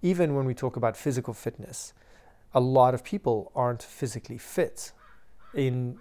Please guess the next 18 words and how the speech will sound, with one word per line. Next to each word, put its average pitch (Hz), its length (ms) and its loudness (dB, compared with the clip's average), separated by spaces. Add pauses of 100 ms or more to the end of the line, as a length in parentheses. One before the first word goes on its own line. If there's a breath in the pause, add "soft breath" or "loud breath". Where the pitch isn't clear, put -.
(140)
even 156 500 2
if 156 160 0
they 135 120 4
go 127 120 2
to 117 100 0
gym. 117 380 -4
And 123 140 -2
I'll, 120 280 -2
I'll 131 120 -4
share 233 320 2
with 190 180 -2
you 127 200 -2
why 113 600 -2
I 113 40 -8
think - 280 -14
that. - 300 -16 (720 loud breath)
So, 127 460 2 (520 soft breath)
um, 123 480 2